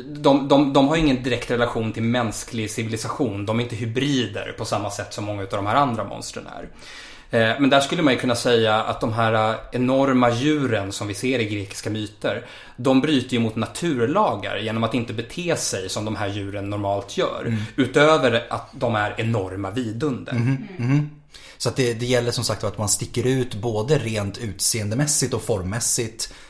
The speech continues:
Speaker 2: och beteendemässigt.
Speaker 1: Ja, det är den
Speaker 2: Det är väl
Speaker 1: definitionen
Speaker 2: det,
Speaker 1: det
Speaker 2: så.
Speaker 1: går på idag
Speaker 2: Ja,
Speaker 1: i alla fall.
Speaker 2: det är precis. Sen ska det inte, som sagt, det finns många andra som har andra definitioner på vad man skulle
Speaker 1: Absolut,
Speaker 2: kunna
Speaker 1: det är
Speaker 2: också.
Speaker 1: ju ett, ett, eh, det är vitt och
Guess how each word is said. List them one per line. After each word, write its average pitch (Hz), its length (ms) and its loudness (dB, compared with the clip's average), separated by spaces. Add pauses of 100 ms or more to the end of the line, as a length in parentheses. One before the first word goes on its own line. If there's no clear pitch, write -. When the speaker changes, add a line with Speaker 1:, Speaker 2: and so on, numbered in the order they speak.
(160)
Speaker 2:
och - 340 0
beteendemässigt. 101 1040 -2 (360)
Speaker 1:
Ja, 151 380 6
det 151 100 8
är 160 40 8
den 151 140 8
Speaker 2:
Det 135 60 6
är - 40 6
väl 131 120 6
Speaker 1:
definitionen 123 240 6 (100)
Speaker 2:
det, 120 60 4
Speaker 1:
det 117 40 2
Speaker 2:
så. 127 80 6
Speaker 1:
går 117 80 8
på 117 160 4
idag 127 260 6
Speaker 2:
Ja, 110 60 2
Speaker 1:
i 107 40 2
alla 104 140 0
fall. 160 180 4
Speaker 2:
det - 0 -
är 156 100 8
precis. 127 340 8 (560)
Sen 139 360 8
ska - 120 0
det 135 60 6
inte, 120 280 2
som 123 140 2
sagt, 107 160 2
det 104 120 0
finns - 340 -2
många 110 240 -2
andra 123 380 4
som 107 160 -2
har 101 100 2
andra 120 400 2 (260)
definitioner 95 640 -4
på 87 300 -8 (480)
vad 104 200 -4
man 120 80 4
skulle - 240 0
Speaker 1:
Absolut, 113 60 2 (120)
Speaker 2:
kunna - 20 0
Speaker 1:
det 117 180 2
är 117 40 2
Speaker 2:
också. 113 180 4
Speaker 1:
ju 113 80 2
ett, 123 300 -10
ett, - 280 -8
eh, 113 340 0 (440)
det 135 100 0
är 131 200 -2
vitt 147 420 -2
och 135 200 -4